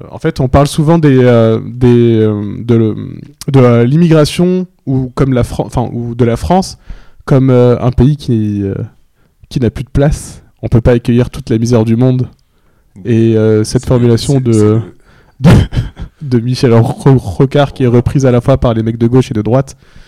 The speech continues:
Speaker 1: alors qu'en Allemagne on a six cent mille réfugiés qui sont accueillis.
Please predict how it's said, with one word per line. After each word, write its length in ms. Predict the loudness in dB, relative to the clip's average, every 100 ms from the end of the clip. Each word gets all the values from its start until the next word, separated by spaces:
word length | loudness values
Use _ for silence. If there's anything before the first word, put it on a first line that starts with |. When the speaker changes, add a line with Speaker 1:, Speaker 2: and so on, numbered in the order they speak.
| -20 -20 -20 -20 -18 -10
Speaker 1:
alors 260 | -6 -6 0
qu'en 380 | 4 6 4 2
Allemagne 320 | 0 2 4
on 100 | 4
a 100 | 2
six 140 | -2
cent 220 | -4 -2
mille 180 | -2 -2
réfugiés 480 | 0 -2 -2 0 -2
qui 140 | -4
sont 160 | -6 -2
accueillis. 480 | -2 0 0 -2